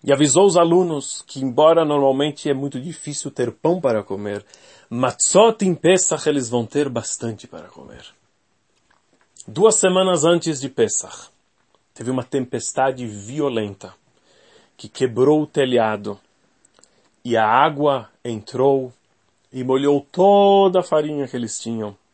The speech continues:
transformando esta farinha em hametz, e não daria mais para ter matzot em Pesach.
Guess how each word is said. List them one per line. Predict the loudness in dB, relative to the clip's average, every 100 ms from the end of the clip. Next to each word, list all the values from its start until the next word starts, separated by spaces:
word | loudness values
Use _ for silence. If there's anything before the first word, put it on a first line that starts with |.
| _ _ _ _ _ _ _ _ _ _ -20 _ _
transformando | -4 -4 -4 -4 -2 -2 -2
esta | -6 -8
farinha | -6 -4 -4 -6 -10 -12 _ _
em | -18 -16 -8
hametz, | -6 -4 -6 -8 -12 -14 _ _ _ _ _ -14
e |
não | -10 -8
daria | -6 -6 -6
mais | -6 -10
para | -14
ter | -14 -10 -10 -12 _ _ _
matzot | -20 -14 -12 -12 -16
em |
Pesach. | -20 -20 -20 -20 -20 -20